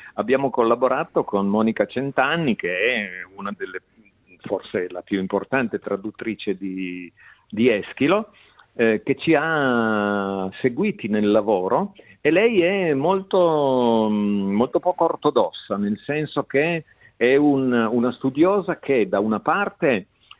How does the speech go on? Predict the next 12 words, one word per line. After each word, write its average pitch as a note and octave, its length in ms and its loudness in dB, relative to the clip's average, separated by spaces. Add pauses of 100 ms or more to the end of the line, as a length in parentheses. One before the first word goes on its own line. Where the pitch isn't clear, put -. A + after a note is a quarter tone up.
(100)
eh, G#2+ 340 2
comprende C3+ 640 0
la A2+ 100 4
necessità G#2 680 -4
della G2+ 800 0
precisione G#2+ 560 -4
filo-, G2 360 -6 (140)
filologica, G2 760 0
del, F2 360 -6
della F2 560 -6
fedeltà F#2 640 -2
assoluta G2+ 680 -4